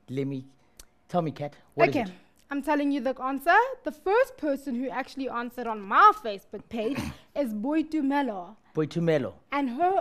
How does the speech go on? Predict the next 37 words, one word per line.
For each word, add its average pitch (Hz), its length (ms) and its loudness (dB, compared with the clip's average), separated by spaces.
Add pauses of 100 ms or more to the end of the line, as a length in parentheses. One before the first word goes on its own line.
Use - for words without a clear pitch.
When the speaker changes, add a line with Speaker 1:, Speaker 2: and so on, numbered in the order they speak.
(160)
Speaker 2:
answer, 349 240 -2
do 208 120 -8
you 269 40 -4
wanna 294 140 0
hear 294 180 0
her 277 140 -2
answer? 277 480 -4
Speaker 1:
I 180 100 10
wanna 165 240 6
hear 151 180 4
her 147 60 6
answer. 135 300 0
Speaker 2:
Her 381 120 4
Speaker 1:
Let 190 120 2
it 339 60 2
rip. 359 100 2
Speaker 2:
answer, 339 240 0 (160)
please 494 220 6
repeat 453 280 4
the 330 80 0
question, 320 380 0
actually, 226 300 -6
so 190 60 2
Speaker 1:
Okay, 269 160 -2
Speaker 2:
my 269 100 0
Speaker 1:
the 220 60 -4
Speaker 2:
answer's 277 100 -2
in 277 60 -2
Speaker 1:
question 269 400 4
was, 131 120 -2
Speaker 2:
context. - 260 -16 (240)
Speaker 1:
okay, 151 220 0 (300)
the 175 60 4
mitochondria 170 840 2 (180)
has 160 340 -4 (100)
two 196 500 0 (380)
membranes, 139 580 -4